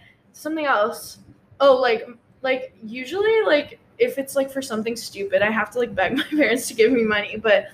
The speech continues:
I was like, "Oh no, wait, never mind, going back." I got a MacBook Pro for school and I, like, needed it. Like, it's, like, one of the essential things I need because I need to use Photoshop and I have to have, like, fast ram and a lot of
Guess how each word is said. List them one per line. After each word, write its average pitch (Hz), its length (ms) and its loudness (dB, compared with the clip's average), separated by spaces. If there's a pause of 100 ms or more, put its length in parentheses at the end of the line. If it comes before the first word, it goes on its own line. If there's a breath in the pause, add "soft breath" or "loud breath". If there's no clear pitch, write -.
(340 loud breath)
I 233 120 4
was 254 200 6
like, 233 240 4
"Oh 403 140 6
no, 247 340 4
wait, 208 360 -2 (140)
never 233 200 0
mind, 196 320 -2
going 254 240 4
back." 165 400 0 (680 soft breath)
I 247 160 4
got 285 140 4
a 359 60 6
MacBook 254 440 0
Pro 208 220 0
for 208 160 -6
school 202 360 -6
and 220 60 -4
I, 208 120 -2
like, 220 180 -2
needed 196 340 -4
it. 254 300 0
Like, 190 220 -4
it's, - 340 -10
like, 196 300 -6
one 202 160 -2
of 190 120 -4
the 202 160 -6
essential 196 380 -8
things 208 260 -10
I 185 100 0
need 170 200 -8
because 214 260 -4
I 208 60 0
need 190 200 -6
to 196 120 -14
use 190 180 -8
Photoshop 226 520 4
and 214 80 -2
I 208 40 4
have 214 200 4
to 226 80 4
have, 202 100 4
like, 185 140 4
fast 185 360 0
ram 247 220 2
and 220 80 2
a 202 60 -4
lot 196 180 4
of 202 220 -2